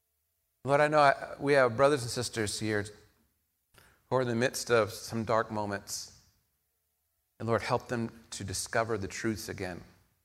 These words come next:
and to remember who you are and who they are in you. That we all might march from this place in good conduct,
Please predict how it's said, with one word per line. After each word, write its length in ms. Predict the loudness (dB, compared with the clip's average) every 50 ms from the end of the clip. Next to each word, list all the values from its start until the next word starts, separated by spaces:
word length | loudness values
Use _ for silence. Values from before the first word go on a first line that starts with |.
| _ _ _ _ _ _ _ _ _ _ _ _ _ _ _ _ _ _ -20 _ _ _ _
and 100 | -14 -8
to 80 | -6 -6
remember 340 | -4 -4 -4 -4 -4 -4 -6
who 240 | -4 -4 -4 -4 -2
you 280 | -2 -4 -4 -4 -4
are 340 | -2 -2 0 0 -2 -2 -4 -8
and 140 | -14 -16 -18 -20 _ _ _ _ _ -6
who 120 | -6 -4
they 200 | -2 -2 -2 -2
are 180 | -2 -2 -4 -6
in 100 | -8 -8
you. 260 | -8 -6 -6 -8 -10 -14 -20 _ _ _ _ _ _ _ _ _ _ _ _ _ _ _ _ _ _ _ _ _ _ _ _ _ _ _ _ _ _ _ _ _ _ _ _ _ _ _ _ _ _ _ _ _ _ _ _ _ _ _ _ _ _ _ _ _ _ _ _ _ _ _ _ _ _ _ _ _
That 80 | -8 -6
we 80 | -4
all 160 | -4 -4 -4 -2
might 240 | -2 -2 -2 -4 -6 -10 -12 -6
march 320 | -2 0 0 0 0 -2
from 300 | -8 -8 -8 -8 -6 -6
this 160 | -6 -6 -8
place 760 | -10 -10 -6 -4 -2 -2 -2 -4 -6 -8 -10 -10 -12 -16 -20 _ _ _ _ _ _ _ _ _ _ _ _ _ _ _ _ _ _ -20 _ -14
in 80 | -8 -6
good 160 | -4 -4 -4
conduct, 680 | -4 -4 -4 -4 -4 -4 -8 -8 -10 -14 -18 -20 -20